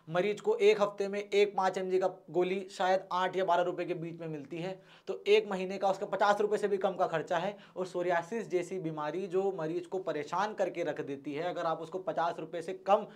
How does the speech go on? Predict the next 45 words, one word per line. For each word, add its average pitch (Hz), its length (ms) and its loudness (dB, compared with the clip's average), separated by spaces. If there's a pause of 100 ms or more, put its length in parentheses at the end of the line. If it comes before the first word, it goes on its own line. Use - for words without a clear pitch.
(320)
महीने 190 260 -2
वाली 175 240 0
गोली 165 260 -4
में 165 140 -8
ठीक 160 220 -10
कर 143 120 -6
दे 139 140 -6
रहे 156 100 -6
हैं, 175 100 -10
तो 156 80 -8
इससे 139 180 -8
अच्छी 123 200 -12
चीज़ 123 180 -12
अपने 113 220 -14
लिए 143 140 -10
क्या 143 180 -8
हो 107 120 -12
सकती - 320 -20
है? - 120 -20 (540)
तो 165 60 0
अपन 160 200 -2
ने 170 100 -4
ये 175 80 2
बात 165 280 2
कर 175 100 0
ली 185 120 -4
है, 196 100 0
अपने 185 220 0
को 185 80 4
क्या 180 180 2
देना 180 200 -2
है, 196 60 -2
टेस्ट 165 320 -4
डोज 175 160 0
देना 170 200 -4
है 175 160 -2
पाँच 170 260 -4
एमजी 170 240 -6
का, 196 180 0 (260)
मरीज 165 240 -2
को 170 120 0
अगले 165 220 4
हफ्ते 165 260 0
बुलाना 147 400 -2
है, 190 200 -2